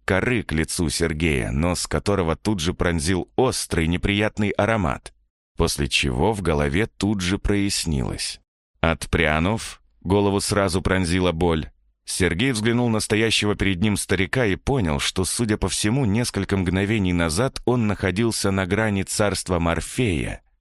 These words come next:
из-за этого и видел перед собой бесформенную мешанину образов,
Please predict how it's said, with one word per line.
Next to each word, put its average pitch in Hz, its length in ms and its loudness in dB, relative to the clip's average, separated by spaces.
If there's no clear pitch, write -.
из-за 67 320 0
этого 98 380 0
и 113 220 0
видел 101 360 0
перед 78 260 -2
собой 92 380 2
бесформенную 92 800 0
мешанину 90 640 0
образов, 71 720 -2